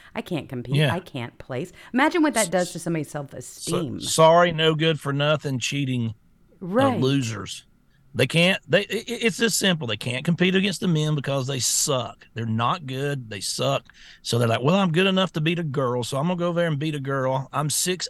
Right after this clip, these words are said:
Speaker 2: eight, and she's five two.
Speaker 1: Mm.
Speaker 2: And when I jump in the swimming pool, I've already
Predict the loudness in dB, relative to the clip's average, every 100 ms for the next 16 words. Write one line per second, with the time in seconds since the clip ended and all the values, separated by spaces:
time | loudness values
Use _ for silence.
0 | 2 2 2 -4 -14 _ _ _ _ _
1 | -2 0 2 0 -2 -2 -4 -2 2 2
2 | 2 -2 -4 -4 -4 -4 -2 0 2 4
3 | 4 4 2 2 4 4 2 2 2 4
4 | 2 2 0 0 0 -2 2 4 4 2
5 | 0 -2 -6